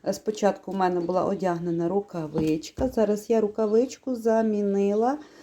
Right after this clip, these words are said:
на кришечку ось таку з пімпочкою, куди я наливаю воду, і вода булькає. Чому? Тому що рукавичку зриває. І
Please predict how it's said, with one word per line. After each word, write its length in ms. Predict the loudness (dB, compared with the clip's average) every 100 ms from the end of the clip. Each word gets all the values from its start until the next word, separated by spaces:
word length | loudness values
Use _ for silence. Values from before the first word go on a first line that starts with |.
| -20 _
на 240 | -2 0 0
кришечку 920 | -2 0 2 0 -4 -6 -10 -8 -2
ось 220 | 0 0
таку 560 | -4 -2 -2 -4 -2 -2
з 500 | -4 -2 4 6 6 2 -2 _ _ _ -20 -20 -20 _ -10 -8
пімпочкою, 600 | -6 -4 -4 -4 -4 -4
куди 240 | 0 2 2
я 100 | 0
наливаю 640 | -2 0 2 2 0 -2 -2
воду, 400 | 0 0 0 -4 -8 -20 -20 -14
і 120 | -6 -4
вода 360 | -2 -2 -2
булькає. 520 | 0 2 0 0 -4
Чому? 460 | -2 -2 -2 0 -4
Тому 500 | -6 -6 0 0 0
що 280 | -6 -14 -14
рукавичку 1040 | -14 -16 -12 -10 -8 -10 -14 -20 -16 -14 -14 -16 -16 -18 _ _ _ _ _ -20 -20 -16 -14 -12 -12 -12 -16 -20 _
зриває. 760 | -20 -8 -4 -2 0 -2 -4 -10 -18 _ _ _ _ _ _ _ _ -6
І 180 | -4